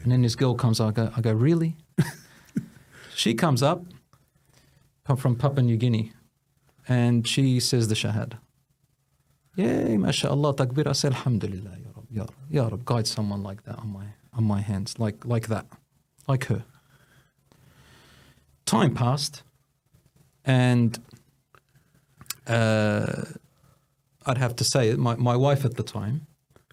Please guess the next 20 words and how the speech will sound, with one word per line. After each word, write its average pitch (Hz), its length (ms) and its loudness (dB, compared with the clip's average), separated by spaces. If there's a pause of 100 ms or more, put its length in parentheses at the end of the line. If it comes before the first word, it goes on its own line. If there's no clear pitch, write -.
she, 117 400 0 (260)
<laughs> - 180 -20 (220)
uh, 113 220 0
she 117 140 -2
went 113 180 2
to - 140 -2
a, 104 140 -2
a 110 40 0
gym 123 320 2
and, 107 200 2
uh, 104 200 0 (1080)
uh, - 480 -4 (300)
and, 104 400 0
uh, 104 500 -2
she - 220 0
met, 113 420 0
uh, 101 320 0
a - 40 -2
sister - 380 0
there. 101 280 -2